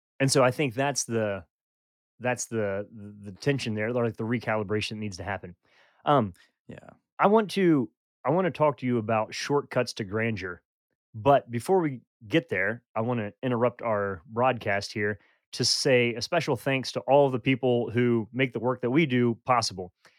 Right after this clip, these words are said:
Speaker 1: And many of you are donors and contributors to the show. And as we come to the end of the year here, we start getting, like, our little, like, Spotify wrap up of, like, what all has happened.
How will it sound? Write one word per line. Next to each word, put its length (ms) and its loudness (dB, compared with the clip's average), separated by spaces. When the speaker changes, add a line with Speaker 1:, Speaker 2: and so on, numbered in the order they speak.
Speaker 1:
And 340 -2
many 240 2
of 80 0
you 260 4
are 260 2
donors 420 2
and 80 -6
contributors 540 -4
to 80 -8
the 40 0
show. 360 2
And 140 -2
as 140 -2
we 60 -4
come 200 -2
to 60 -2
the 140 -2
end 120 2
of 80 -2
the 80 0
year 180 2
here, 180 2
we 100 0
start 240 4
getting, 220 4
like, 180 0
our 100 4
little, 240 4
like, 260 -2
Spotify 640 6
wrap 260 6
up 220 6
of, 100 0
like, 200 0
what 200 4
all 140 6
has 100 2
happened. 440 2